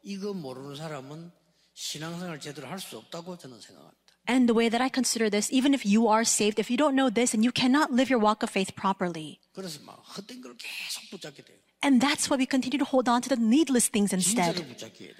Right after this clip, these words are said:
Speaker 2: You need to hold on to the genuine things.
Speaker 1: 만약에 여러분 이 축복을 가지고 여러분 지교회나 구역 예배나 중직자 갔다? 이거는요. 그때는 한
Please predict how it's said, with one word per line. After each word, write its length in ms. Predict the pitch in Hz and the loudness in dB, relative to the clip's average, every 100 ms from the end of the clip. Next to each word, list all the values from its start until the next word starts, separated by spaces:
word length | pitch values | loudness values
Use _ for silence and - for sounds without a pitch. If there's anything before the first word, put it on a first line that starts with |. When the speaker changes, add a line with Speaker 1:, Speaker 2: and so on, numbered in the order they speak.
| - - | -8 2
Speaker 2:
You 80 | |
need 80 | 311 | 4
to 80 | 330 | 4
hold 240 | - 302 294 | 4 4 4
on 60 | |
to 80 | 302 | 2
the 100 | 311 | -2
genuine 480 | - 302 349 349 247 | 2 4 4 4 2
things. 560 | - 160 160 - - - | 0 -6 -2 -2 -2 -4
Speaker 1:
만약에 380 | 143 185 202 | -10 -8 -8
여러분 180 | 214 190 | -8 -8
이 200 | 196 226 | -8 -10
축복을 480 | 190 233 208 220 202 | -8 -10 -10 -10 -8
가지고 680 | 165 170 156 135 151 180 190 - _ _ _ _ - | -8 -10 -12 -12 -10 -10 -12 -20 _ _ _ _ -14
여러분 320 | 151 147 139 | -12 -10 -10
지교회나 840 | - 170 160 143 147 143 147 180 - _ _ _ _ _ _ | -10 -10 -10 -10 -8 -8 -12 -16 -20 _ _ _ _ _ _
구역 340 | - 175 165 147 | -12 -10 -10 -10
예배나 280 | 139 147 | -12 -14
중직자 420 | 139 143 147 143 131 | -16 -16 -14 -14 -14
갔다? 480 | 143 - 160 170 _ _ _ _ _ _ | -16 -14 -16 -16 _ _ _ _ _ _
이거는요. 680 | 76 110 147 147 117 104 95 _ _ _ _ _ _ _ _ _ | _ -14 -12 -14 -16 -20 -20 _ _ _ _ _ _ _ _ _
그때는 680 | - 151 151 139 160 170 165 165 _ | -16 -14 -12 -10 -10 -10 -14 -20 _
한 480 | - 170 170 170 | -14 -12 -12 -16